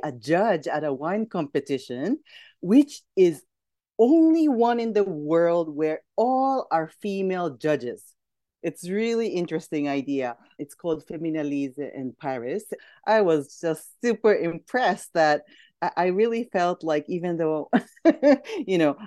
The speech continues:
there's nothing like that in the sake world, by the way. There's no woman only <laughs> judge, uh, competition, but this was really for me quite eye-opening that, wow, that actually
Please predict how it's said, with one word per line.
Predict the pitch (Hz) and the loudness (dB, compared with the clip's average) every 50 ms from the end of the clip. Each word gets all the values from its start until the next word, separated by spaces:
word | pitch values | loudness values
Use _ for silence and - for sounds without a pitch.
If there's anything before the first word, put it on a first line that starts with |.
| - - | -4 2
there's | 190 196 214 208 190 | 6 6 6 6 6
nothing | 180 202 220 - - 240 220 208 | 4 0 0 0 0 -4 -4 -2
like | 190 170 160 - | -4 -4 -4 -2
that | - 170 165 160 | 0 0 2 2
in | 156 147 | 2 0
the | 135 135 | -2 -2
sake | - - 151 147 - 151 143 | -4 -4 -6 -2 0 0 2
world, | 135 135 127 120 117 107 | 2 2 0 0 -2 -2
by | 110 120 117 | -2 -4 -2
the | 113 117 113 | -2 -2 -4
way. | 113 117 117 | -4 -4 -2
There's | 120 139 135 135 135 | 0 0 0 0 0
no | 147 147 143 139 139 127 127 131 - _ _ _ _ _ - | 0 0 2 0 0 0 -2 -4 -8 _ _ _ _ _ 0
woman | 143 147 143 143 131 127 127 - | 2 2 2 2 0 0 -2 -4
only | 135 131 135 131 127 123 120 117 123 _ _ _ _ | -4 -4 -4 -4 -4 -4 -6 -8 -12 _ _ _ _
<laughs> | - - _ 190 160 | -20 -4 _ -2 4
judge, | 147 190 170 165 156 139 147 - _ - 494 453 330 - | 6 8 8 8 6 2 -4 -10 _ -6 -6 -6 -4 -2
uh, | - 135 139 131 | -2 -2 -2 -2
competition, | 127 - - 147 127 - 139 - - 175 170 - 156 139 131 127 | -4 -2 -2 -2 0 -2 -2 2 2 2 2 2 0 0 0 -2
but | 139 135 131 - - - | -4 -4 -4 -6 -8 -4
this | 139 170 160 - - | -4 -4 -4 -2 -2
was | 151 143 143 131 127 139 | -2 0 0 -2 -4 -4
really | 147 151 151 151 151 147 | -2 0 0 0 0 -2
for | 143 - 151 139 131 | -2 -2 -4 -2 0
me | 147 147 143 147 143 143 - _ _ _ _ _ | 2 2 2 2 0 -2 -8 _ _ _ _ _
quite | - - 180 180 - - - - | -2 0 2 2 2 0 -2 -2
eye-opening | 151 156 156 156 - - 139 151 156 156 - 151 131 131 131 127 120 | 0 0 0 0 0 0 -2 -2 -2 -2 -4 -4 -4 -2 -4 -6 -6
that, | 123 127 123 - - | -4 -4 -6 -4 -6
wow, | 139 135 147 156 160 160 147 135 123 120 113 | -4 -2 -2 0 0 0 0 -2 -2 -4 -4
that | - 127 123 123 123 - _ _ - - - _ _ _ _ _ _ | -2 -2 -2 -2 -4 -6 _ _ -20 -20 -20 _ _ _ _ _ _
actually | 139 143 - - - 156 147 147 143 135 | -12 -12 -12 -12 -6 -4 -2 0 0 -2